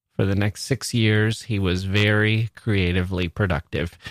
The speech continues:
He wrote masterpiece short stories, including An Anonymous Story and Black Monk. He had a lot of different worlds to draw on now.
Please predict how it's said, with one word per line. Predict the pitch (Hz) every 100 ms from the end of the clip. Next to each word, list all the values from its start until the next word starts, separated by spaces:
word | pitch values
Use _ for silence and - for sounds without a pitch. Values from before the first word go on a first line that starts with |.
| -
He | 123
wrote | 110 113 -
masterpiece | 110 113 110 - 110 117 110 - - -
short | - 110 92 -
stories, | - 92 92 92 104
including | 101 113 107 113 110
An | 110
Anonymous | 110 101 101 104 104
Story | - 104 101 101 107
and | 104
Black | 98 95 101
Monk. | 107 98 101 - _ - - -
He | 143
had | 139
a | 127
lot | 123 131 143
of | 135 120
different | 131 156 147
worlds | 120 131 131 120 107 98 -
to | 107
draw | 113 104 87
on | 80 80
now. | 87 85 87